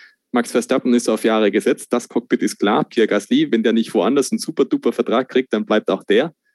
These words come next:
Dann reduziert sich schon mal auf zwei Cockpits und jedes Jahr wird Red Bull auch nicht wechseln wollen. Also die ganze Geschichte ist, glaub ich, ohnehin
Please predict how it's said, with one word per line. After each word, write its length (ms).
Dann 120
reduziert 440
sich 120
schon 140
mal 120
auf 120
zwei 220
Cockpits 420
und 100
jedes 280
Jahr 200
wird 140
Red 140
Bull 140
auch 140
nicht 180
wechseln 320
wollen. 260
Also 300
die 60
ganze 280
Geschichte 420
ist, 200
glaub 160
ich, 120
ohnehin 540